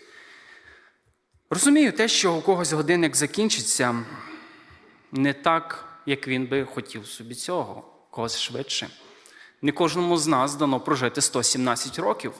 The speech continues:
ми це розуміємо. Не кожному з нас дано побити цей рекорд. Але кожен з нас має право,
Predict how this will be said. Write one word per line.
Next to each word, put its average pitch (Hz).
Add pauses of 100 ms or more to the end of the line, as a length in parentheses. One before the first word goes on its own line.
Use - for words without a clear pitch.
(120)
ми 135
це 120
розуміємо. 127 (220)
Не 156
кожному 139
з 110
нас 113
дано 120 (280)
побити 104
цей 110
рекорд. 123 (880)
Але 147
кожен 247
з 202
нас 214
має 196
право, 170